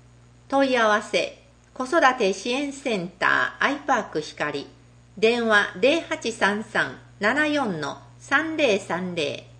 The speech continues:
第十回秋のバラ祭り。開催場所、冠山総合公園。十月二十日土曜から十一月四日日曜。なお、十月二十四日水曜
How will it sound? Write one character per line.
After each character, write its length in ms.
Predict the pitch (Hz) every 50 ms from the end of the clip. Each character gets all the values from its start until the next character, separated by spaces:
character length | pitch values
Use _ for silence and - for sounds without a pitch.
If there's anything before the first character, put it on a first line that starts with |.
| - - - - - - - - - - - - - - - - - - - - - - - - - -
第 320 | 208 269 311 320 294 240 185
十 200 | - 196 208 202 - - -
回 340 | - 220 196 175 160 151 - - - -
秋 280 | - 320 320 - 302
の 180 | 254 220 185 -
バ 120 | 185 185
ラ 120 | 196 214 214
祭 420 | 208 214 202 - - 160 143 135
り。 140 | 139 - - - - - - - - - - - - -
開 220 | - - 311 320 320
催 360 | 320 - 302 277 269 254 214
場 140 | 226 247 240
所、 300 | - - - - 214 - - - - -
冠 420 | - 285 320 330 320 330 294 277
山 240 | 277 269 254 262 262
総 320 | 262 - 254 240 277 285
合 220 | 277 269 262 262 254
公 300 | 254 - 220 208 180 147
園。 260 | 139 127 123 120 - - - - - - - - - - - - 190
十 300 | 190 254 285 339 349 311
月 260 | 294 302 294 302 277
二 200 | 262 262 254 262
十 80 | -
日 140 | - 254 247 214
土 140 | 233 240
曜 260 | 262 254 262 240 202 185
か 180 | - - 147
ら 280 | 147 143 143 - - - 180
十 260 | 170 226 302 339 320
一 200 | 294 - - 277
月 300 | 277 269 269 - - 233
四 160 | 226 220 220
日 240 | 226 - - 233 226
日 380 | 208 214 208 208 - - 202
曜。 320 | 175 151 131 - 62 - - - - - - - - - - - - -
な 440 | 220 247 247 208 175 160 156 - - 185
お、 40 |
十 280 | 175 - 247 302 349 330
月 300 | 302 302 294 - 294 285
二 180 | 277 294 285 254
十 220 | 214 208 190 180
四 180 | 170 170 175 180
日 240 | - - 196 208
水 380 | 214 - - 254 254 247 226 202
曜 260 | 180 160 143 139 147